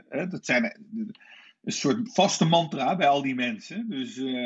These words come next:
ze hebben allemaal brood gebakken. Niemand heeft gevochten. En, eh, ehm, eh, en daar ben je toch naar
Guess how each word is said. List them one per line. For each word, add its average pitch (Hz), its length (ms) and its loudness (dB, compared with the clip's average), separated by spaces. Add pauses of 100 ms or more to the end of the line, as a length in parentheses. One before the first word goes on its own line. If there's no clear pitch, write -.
(160)
ze 151 80 -8
hebben 175 180 2
allemaal 214 200 6
brood 165 260 -2
gebakken. 127 440 -10
Niemand 156 280 -10
heeft 135 200 -10
gevochten. 190 540 -8 (100)
En, 151 340 -2
eh, 117 800 -4 (880)
ehm, 113 580 -2 (280)
eh, - 340 -14 (280)
en 156 160 -2
daar 165 120 2
ben 175 140 4
je 170 80 0
toch - 380 -4
naar 156 680 -8